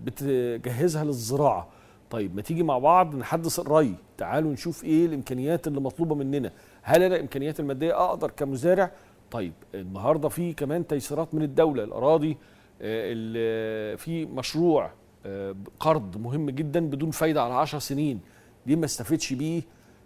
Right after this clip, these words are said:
آه، خاصة إن أنا اللي هي-، آه، المكسب اللي هيجي لي هيبقى أهم وأعلى بكتير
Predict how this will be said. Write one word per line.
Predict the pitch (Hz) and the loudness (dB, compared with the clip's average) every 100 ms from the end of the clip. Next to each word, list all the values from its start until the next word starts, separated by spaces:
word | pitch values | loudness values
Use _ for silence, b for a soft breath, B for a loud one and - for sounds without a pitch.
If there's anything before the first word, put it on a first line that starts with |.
| - | -10
آه، | 110 113 | -6 -4
خاصة | - 165 175 175 156 | -2 -2 0 -2 -2
إن | 135 127 | -4 -2
أنا | 156 | 0
اللي | 151 131 | 0 -2
هي-، | 113 123 131 | -2 -4 -4
آه، | - 113 110 | -4 -2 -4
المكسب | 113 120 160 - 131 | 0 0 0 -2 -2
اللي | 127 | -4
هيجي | 123 117 143 | -4 -2 0
لي | 165 | 0
هيبقى | 135 143 135 143 - 117 107 | 0 -2 -2 -2 0 -2 -2
أهم | 127 151 180 143 | 0 0 0 -2
وأعلى | 120 - 139 143 131 | -2 0 0 0 -4
بكتير | 120 - 180 175 | -8 -2 0 0